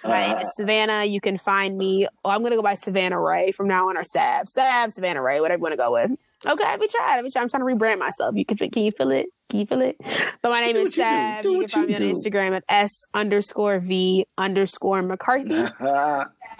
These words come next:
Speaker 1: Um, I'm on that on Instagram and Twitter.
Speaker 2: And you can follow me at the Talk Your Talk Pod, or you can follow my personal one at Gareth, G A R R E T H,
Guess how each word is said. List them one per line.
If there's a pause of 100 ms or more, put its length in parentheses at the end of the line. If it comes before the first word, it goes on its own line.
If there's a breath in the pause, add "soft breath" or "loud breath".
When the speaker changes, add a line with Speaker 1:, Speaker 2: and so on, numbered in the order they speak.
(120)
Speaker 1:
Um, (260)
I'm
on
that
on
Instagram
and
Twitter. (1120 loud breath)
Speaker 2:
And
you
can
follow
me
at
the
Talk
Your
Talk
Pod, (180)
or
you
can
follow
my (140)
personal
one
at (160)
Gareth, (200)
G
A
R
R
E
T
H,